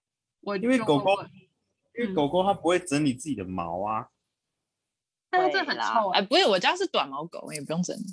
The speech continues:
Speaker 1: 但短毛的狗还是很臭欸，
Speaker 2: 但是因为你要知道，
Speaker 1: 到底是为什么？
Speaker 2: 你要跟猫咪比的话，猫咪，猫咪的那个啊，它们在理毛的时候，对不对？一生大概花三分之一的时间在理，每天有事没事就在那边舔自己。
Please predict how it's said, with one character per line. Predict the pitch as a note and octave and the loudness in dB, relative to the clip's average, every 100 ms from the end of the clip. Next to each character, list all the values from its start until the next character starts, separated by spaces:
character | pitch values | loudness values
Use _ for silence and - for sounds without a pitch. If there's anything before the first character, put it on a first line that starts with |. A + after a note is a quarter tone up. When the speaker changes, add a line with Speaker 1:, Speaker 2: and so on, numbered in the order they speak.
| - | -8
Speaker 1:
但 | - A4 | -6 -2
短 | D#4 A#3 | 0 2
毛 | G#3+ C4+ | 2 2
的 | D4+ | 2
狗 | - | 0
还 | F#3 G3+ | 0 -4
是 | A#3 | -4
很 | C4+ - | -6 -8
臭 | - G#3+ F3+ | -6 -4 -2
欸， | D#3 A#3+ | -4 -2
Speaker 2:
但 | A#3+ F3+ | 0 0
是 | G#3 | 0
因 | |
为 | |
你 | F3 | 0
要 | |
知 | |
道， | |
Speaker 1:
到 | G#3 | 0
底 | |
是 | |
为 | |
什 | G3 | 0
么？ | F3+ - _ _ | -2 -2 _ _
Speaker 2:
你 | D3+ | -2
要 | F3 G#3 | 0 0
跟 | G#3+ | 0
猫 | G#3 G3+ | -2 -2
咪 | G#3 | -4
比 | F#3+ G#2 | -6 -6
的 | G#2+ | -2
话， | C#3 | -2
猫 | D3 E3+ | 0 0
咪， | F3 E3+ E3+ | -2 -6 -8
猫 | F#3+ | -8
咪 | G3 | -8
的 | F3 C3 | -6 -6
那 | D3 | -6
个 | D3+ C3 | -4 -2
啊， | A#2+ - | -2 -4
它 | F#3 | -6
们 | D#3 C#3 | -8 -6
在 | E3+ - | -6 -6
理 | - B2+ G#2 | -2 0 0
毛 | G2+ G2 A2 | -2 -2 -2
的 | G#2 | -4
时 | G#2+ | -6
候， | |
对 | G#2+ G#2 | -6 -6
不 | |
对？ | G2+ F#2+ | -8 -8
一 | F#3 E3+ | -4 -2
生 | - D#3 | 0 -2
大 | D#3 | -2
概 | D3 C#3+ | -2 -2
花 | C#3 C3 | -2 -4
三 | - C3+ | -4 -4
分 | C#3+ C#3+ | -2 -2
之 | C#3 | 0
一 | C3+ | 0
的 | F#2+ | 0
时 | - | -6
间 | F#2 G2 | -8 -4
在 | A2+ | -4
理， | F#2+ E2+ _ _ _ _ _ _ - | -6 -16 _ _ _ _ _ _ -2
每 | C#3 A2 | 0 2
天 | D3 D#3+ | 0 0
有 | A2 | -4
事 | G2+ D3 | -4 -4
没 | A2+ | -4
事 | C#3 | -6
就 | C#3 | -2
在 | C3 | -2
那 | C3 | -2
边 | C3 | -4
舔 | B2 F#2+ F2 | -6 -8 -8
自 | G#2+ | -14
己。 | F#2 | -16